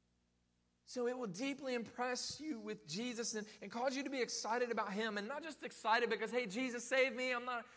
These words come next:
I'm not this deep, terrible sinner <laughs> anymore," you know, but, but hey, no, He's got a work for me to do. It is to get excited about God and His work here on earth.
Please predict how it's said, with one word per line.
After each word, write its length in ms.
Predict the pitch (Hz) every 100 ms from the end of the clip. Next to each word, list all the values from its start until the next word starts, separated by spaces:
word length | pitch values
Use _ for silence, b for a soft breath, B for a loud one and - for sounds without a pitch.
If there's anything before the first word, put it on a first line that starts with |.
| B
I'm 280 | - 220 233
not 160 | 240 226
this 160 | 226
deep, 320 | 180 214 247 B B
terrible 280 | - 262 233
sinner 300 | 233 262 262 269
<laughs> 80 |
anymore," 440 | 247 240 240 247 247 B -
you 100 | 240
know, 120 | 254
but, 180 | 240 240
but 120 | 285
hey, 340 | 233 311 277
no, 180 | 269 302
He's 160 | 277 320
got 160 | 294
a 40 | 233
work 260 | 269 359
for 140 | 349 277
me 140 | 254
to 100 | 220
do. 220 | 220 202 135 - _ _ _ _ _ _ _ _ -
It 80 | 233 262
is 160 | 240
to 80 | 269
get 160 | 277 330
excited 480 | - - 415 294
about 220 | 254 240 196
God 360 | 254 262 233 B B -
and 100 | 226
His 220 | 220 202
work 300 | 185 233 233 - B B B
here 320 | 226 233 196 - - _ _ _ _ _ - -
on 240 | 185 185 180
earth. 360 | 240 220 175